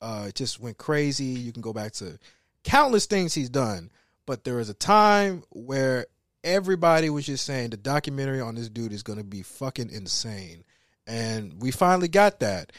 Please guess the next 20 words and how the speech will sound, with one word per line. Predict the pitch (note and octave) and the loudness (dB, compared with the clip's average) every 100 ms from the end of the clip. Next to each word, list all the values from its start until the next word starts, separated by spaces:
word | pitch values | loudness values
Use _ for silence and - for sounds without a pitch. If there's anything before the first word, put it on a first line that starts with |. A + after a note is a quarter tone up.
| - - - | -20 -18 -6
And | C3+ C3 | -2 0
we | D#3 | 4
got | E3+ - | 4 4
Act | D#3+ F3+ - | 4 4 2
One | E3+ F3+ | 2 4
that | D3+ | 4
actually | C#3+ C#3+ - G2+ | 2 0 -4 -2
dropped. | C#3+ G3 D3+ B2 - - | 6 8 8 4 -4 -12
It | A#2 | -10
was | A#2 | -4
about | B2 | -2
an | A2 | 0
hour | C3+ D3 | 2 2
and | C3+ C3+ | 0 -4
fifty-two | C#3 C3 D3 | -10 -4 -4
minutes. | C3 A#2+ A2+ - - _ _ _ | -2 -4 -4 -6 -10 _ _ _
Dropped | - A3+ - | 6 6 8
on | G#3 F#3 | 4 6
Netflix. | G#3 A#3+ F#3+ G#2 - - - - | 4 4 2 0 0 -2 -4 -4
And | C3+ C3 B2+ B2 A#2 A2 | -2 0 0 0 -2 -6